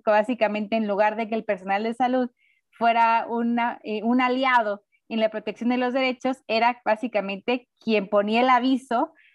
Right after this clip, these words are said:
para que fueran a detener inmediatamente a Manuela sin antes preguntarle y atender su situación de emergencia obstétrica que estaba, eh,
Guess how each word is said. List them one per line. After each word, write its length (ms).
para 500
que 180
fueran 360
a 60
detener 360
inmediatamente 680
a 40
Manuela 460
sin 180
antes 340
preguntarle 960
y 140
atender 540
su 80
situación 500
de 60
emergencia 440
obstétrica 440
que 100
estaba, 880
eh, 160